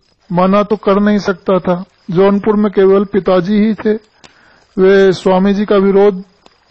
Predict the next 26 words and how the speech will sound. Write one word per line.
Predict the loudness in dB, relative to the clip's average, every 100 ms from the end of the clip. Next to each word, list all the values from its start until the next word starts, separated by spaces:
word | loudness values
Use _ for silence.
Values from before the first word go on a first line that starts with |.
| -6
करते | -2 -2 0
ही | 0 0
थे। | -4 -8 -8 _ _ _ _ _ -6
मन | -2 0
में | 0 0
डर | 0 0
था | 0 0 -2 _ _ _ _ -14 -12 -14 -18 _
कि | -8
स्वामी | -4 -2 0 -2
जी | -2
के | 0
वहां | 0 0
पहुंचने | 0 0 0 -2
पर | -2 -2
पता | -2 -2 -2
नहीं | -2 -2
कैसा | -2 -2 0
व्यवहार | 0 0 0 -2
करेंगे। | -4 -4 -6 -12 -18 _ _ _ _ _ _ _ _
सोचा, | -6 -2 0 2 0
जो | 2 0
गुरु | 0 0
महाराज | 0 0 0 -2 -4
की | -6
मौज | -4 -2 -2
हो। | -4